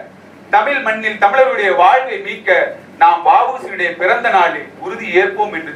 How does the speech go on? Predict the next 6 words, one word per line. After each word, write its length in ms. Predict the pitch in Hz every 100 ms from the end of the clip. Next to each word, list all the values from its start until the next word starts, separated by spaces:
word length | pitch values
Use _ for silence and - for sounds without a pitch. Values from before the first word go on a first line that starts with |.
| 165
சொல்லி, 280 | 165 - - - - - - - - 170
இந்த 180 | 170 170 147 - - - - - -
கூட்டத்திற்கு 560 | 202 220 226 - 185 165
திரளாக 340 | 170 175 196 - 190
வந்திருக்கக்கூடிய 560 | 185 185 - 160 156 139 - - - -
தமிழ் 220 | 196